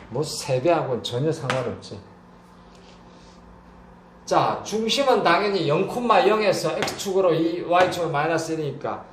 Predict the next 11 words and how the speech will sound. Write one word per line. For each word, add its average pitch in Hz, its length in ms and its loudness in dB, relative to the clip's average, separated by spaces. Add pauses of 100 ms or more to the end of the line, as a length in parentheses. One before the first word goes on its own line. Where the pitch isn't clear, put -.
(220)
맞지? 117 500 0 (1400)
원래 139 300 2
영, 135 160 2
영에서 151 880 -2
X축으로 147 540 -4
이, 156 260 0
Y축으로 143 480 -2
마이너스. 117 500 -8 (600)
한 214 300 0
초점의 185 560 2
좌표는 131 580 -4